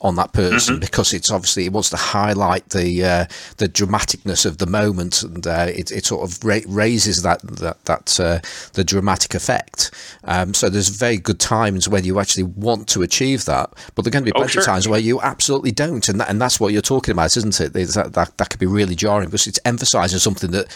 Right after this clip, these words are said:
Speaker 1: shouldn't be emphasized.
Speaker 2: Right. That's actually very common to do, like, a push in where you're, you're intentionally moving the camera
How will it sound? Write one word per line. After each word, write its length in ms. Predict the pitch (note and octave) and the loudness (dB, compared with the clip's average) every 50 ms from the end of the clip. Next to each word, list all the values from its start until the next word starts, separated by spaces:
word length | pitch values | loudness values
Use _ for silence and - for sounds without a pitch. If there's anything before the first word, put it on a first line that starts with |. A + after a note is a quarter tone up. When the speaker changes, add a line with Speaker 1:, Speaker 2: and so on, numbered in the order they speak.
| - - - | -18 -10 -4
Speaker 1:
shouldn't 340 | - - - G2+ A2 A2 F#2+ | -2 0 0 0 0 0 2
be 100 | G2+ G2+ | 2 2
emphasized. 680 | A2+ C3+ B2+ - - - F#2 D2 D2 C#2+ - - - - - - - - - - - - - - - _ _ _ _ _ _ _ _ | 2 0 0 0 0 2 2 0 0 0 -2 -2 -4 -6 -10 -20 -20 -20 -20 -20 -20 -20 -20 -20 -20 _ _ _ _ _ _ _ _
Speaker 2:
Right. 340 | A2 B2 C#3+ D3 - - - | -10 -2 0 0 0 2 0
That's 220 | G#2 A#2 - - C#3+ | 0 -2 0 2 0
actually 340 | C3+ C3+ - - C3+ B2+ | 0 0 2 2 2 2
very 300 | A2+ G#2 - G#2+ G2+ F2+ | 2 0 -2 -2 0 0
common 500 | - - - A2 A2+ A2+ F#2+ F2+ F2+ F2 - | 0 2 2 2 2 2 0 -4 -6 -8 -12
to 100 | - F#2 | -10 -8
do, 280 | F2+ G2 F#2 F2+ F2 E2+ F2 - | -6 -4 -4 -4 -6 -10 -12 -18
like, 120 | E2+ - | -18 -18
a 40 | - | -18
push 300 | - - A#2+ A2 - - | -6 -2 -2 -2 0 0
in 280 | F2 E2+ D#2+ E2+ F2 F2 | -2 -2 -2 -6 -6 -4
where 160 | E2+ F2+ F2 | -2 0 0
you're, 320 | F2 E2+ E2+ E2 E2+ - - - | 0 -2 -4 -6 -8 -12 -8 -4
you're 200 | - D#2+ E2 E2 | -2 -2 -2 -2
intentionally 800 | E2+ F2+ - - G#2 G#2+ A2 G#2+ - G#2+ F#2 F2 E2+ E2 E2 | -4 -6 -4 -2 0 2 2 0 0 -2 -2 -2 -2 -4 -4
moving 360 | E2 F2+ G2+ G#2+ G2 G2+ F#2+ F2+ | -2 0 0 0 0 0 -4 -6
the 60 | F2 | -6
camera 560 | - - F#2 F2+ F2+ F2+ E2+ E2+ E2 E2+ | -4 -2 -2 -2 0 -2 -2 -2 -2 -2